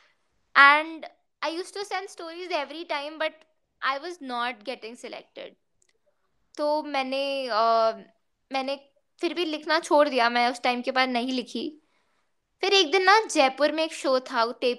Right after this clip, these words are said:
Patel was doing a, like, a tour with अमनदीप खयाल, और Tay Patel का एक शो था जब मैं, अ, जब जयपुर आ रहे थे, और मैं भी जयपुर से हूँ, तो मैं भी जयपुर आ रही थी दिवाली ब्रेक के लिए।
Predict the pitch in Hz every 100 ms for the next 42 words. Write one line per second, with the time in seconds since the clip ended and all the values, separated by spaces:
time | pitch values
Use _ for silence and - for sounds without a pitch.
0 | 240 262 262 269 277 247 240 240 - 240
1 | 247 247 240 - _ _ - 240 240 254
2 | 262 262 285 240 240 240 254 - 226 220
3 | 220 240 - 262 208 214 330 - - 233
4 | 233 226 262 240 233 240 240 254 - -
5 | 240 220 214 254 285 262 240 240 233 233
6 | 233 _ _ _ _ - 233 220 214 196
7 | - 208 277 254 247 208 254 214 202 -
8 | 262 294 285 247 302 285 254 269 262 277
9 | 269 262 330 - 269 254 240 240 226 285
10 | 262 233 - 254 233 208 214 269 233 208
11 | 202 214 208 196 - 180 175